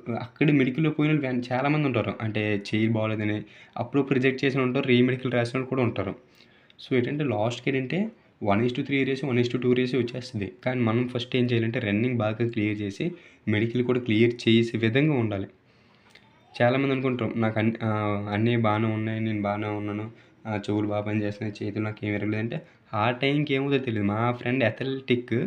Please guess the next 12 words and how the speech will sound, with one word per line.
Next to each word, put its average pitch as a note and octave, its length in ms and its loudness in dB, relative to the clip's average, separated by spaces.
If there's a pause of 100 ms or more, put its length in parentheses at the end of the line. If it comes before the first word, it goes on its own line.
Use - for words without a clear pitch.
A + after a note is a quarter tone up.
(420)
ఫ్రెండ్ A#2+ 240 2
చెయ్యి C#3+ 360 4
కొద్ది D3 200 -2
క్రాస్ B2+ 420 0
ఉందని C3 200 0
అగ్నివీర్ C#3+ 400 2
నుంచి C#3 200 2
వచ్చాడు A2+ 360 -4 (800)
మెడికల్లోన, A2+ 540 2 (840)
రీమెడికల్లో C#3+ 460 4
కూడా D3+ 180 0
అవ్వలేదు. G2+ 320 0